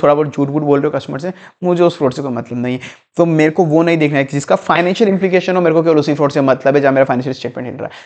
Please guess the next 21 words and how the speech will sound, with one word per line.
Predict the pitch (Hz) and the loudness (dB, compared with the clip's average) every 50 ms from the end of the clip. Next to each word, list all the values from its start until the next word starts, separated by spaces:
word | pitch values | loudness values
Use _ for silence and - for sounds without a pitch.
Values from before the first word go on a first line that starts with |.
| _ _ - | _ _ -2
तो | 127 | -2
मेरे | 127 143 | 0 0
को | 156 143 143 143 131 | 0 -2 -2 -2 -4
धंधे | 139 131 135 139 143 | -2 0 2 0 0
से | 139 143 | 0 -2
मतलब | 131 123 - 123 120 | -6 -6 -4 -6 -6
नहीं | 120 123 123 | -4 -6 -8
है। | 120 - - _ - | -8 -12 -20 _ -2
पर | - 175 | 0 2
हाँ, | 185 185 156 | 2 4 2
अगर | 147 147 165 160 | 2 2 0 -2
सामने | - 165 139 143 151 165 | 0 -2 -2 0 0 0
वाला | 175 170 160 | 0 0 0
कस्टमर | 156 - 170 160 - | -2 -2 -4 -4 -2
केस | - 156 160 165 - | 0 0 0 2 0
वेस | 180 180 | -2 -2
कर | - - 170 165 | 2 0 0 2
देगा, | 165 170 165 170 | 2 2 2 4
लिटिगेशन | 156 143 139 165 156 156 151 175 165 | 2 2 0 0 -2 0 0 0 0
कर | 165 156 160 | 2 2 4
देगा, | 160 165 185 | 4 2 0